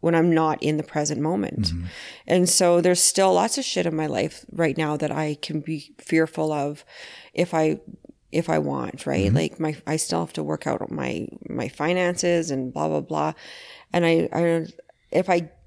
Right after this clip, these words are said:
Speaker 1: if I spend too much time in the future,
Speaker 2: Mm-hmm.
Speaker 1: I can freak the shit out of myself and get into a place of, uh, depression really, really quick.
Speaker 2: Yeah.
Speaker 1: And, um, but luckily, you know, I have the program,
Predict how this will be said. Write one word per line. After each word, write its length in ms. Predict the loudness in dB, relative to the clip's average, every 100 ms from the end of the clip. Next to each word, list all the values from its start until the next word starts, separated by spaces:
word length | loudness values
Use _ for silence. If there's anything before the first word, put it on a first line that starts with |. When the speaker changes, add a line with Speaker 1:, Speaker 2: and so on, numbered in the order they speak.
| -10
Speaker 1:
if 180 | -4 0
I 60 | 2
spend 380 | 2 2 0 0
too 100 | 0
much 260 | 0 -2
time 260 | -2 0 0
in 80 | -2
the 60 |
future, 500 | -4 -6 -2 -2 -2 -2
Speaker 2:
Mm-hmm. 220 | -2 0 -2 -6 _ -2
Speaker 1:
I 380 | 2 2 0 -4
can 140 | -8 -6
freak 340 | -2 -2 -2
the 80 | -4
shit 240 | 0 0
out 80 | 0
of 80 | -2
myself 640 | -4 -2 -4 -6 -12 -20 _ _ _
and 400 | 0 2 0 -4 0
get 160 | 2
into 260 | 2 2 0
a 60 |
place 300 | 0 0 0
of, 200 | -2 -6 -8 -4
uh, 160 | -2 -4 -8 -6
depression 600 | -2 0 0 0 -2 -2
really, 300 | -2 -2 -2
really 220 | -4 -6
quick. 260 | -6 -6 -2
Speaker 2:
Yeah. 260 | -2 -2 -8 -18 -20 -20 -20 -20 -20 -8 0
Speaker 1:
And, 600 | 2 4 2 2 0 0
um, 500 | 2 0 -2 -4 -8 _ 0
but 120 | 2
luckily, 760 | 2 0 -2 -2 0 -2 -4 -12 _ -20 -20 -20 -20 _ _ _ _ _ _ _ _
you 140 | 2
know, 280 | 4 4 2 -4 0
I 80 | 2
have 160 | 2 0
the 60 |
program, 680 | -2 2 4 2 0 -2